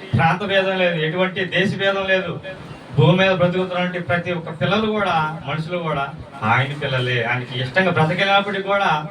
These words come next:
ఆయన వర్షాన్ని కురిపిస్తున్నాడు, వర్షాన్ని కురిపిస్తున్నాడు.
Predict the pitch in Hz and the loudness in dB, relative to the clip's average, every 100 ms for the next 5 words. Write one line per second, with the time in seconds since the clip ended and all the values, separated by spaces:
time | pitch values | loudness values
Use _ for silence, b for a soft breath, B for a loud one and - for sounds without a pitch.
0 | - 131 143 185 233 - - 160 107 113 | -6 -4 -2 -2 -4 -6 -14 -6 0 0
1 | 113 151 160 170 165 139 135 131 123 120 | 2 2 2 0 -6 -8 -8 -6 -6 -6
2 | 117 110 107 113 131 117 107 110 110 107 | -6 -6 -8 -8 -10 -10 -12 -12 -8 -8
3 | 104 | -8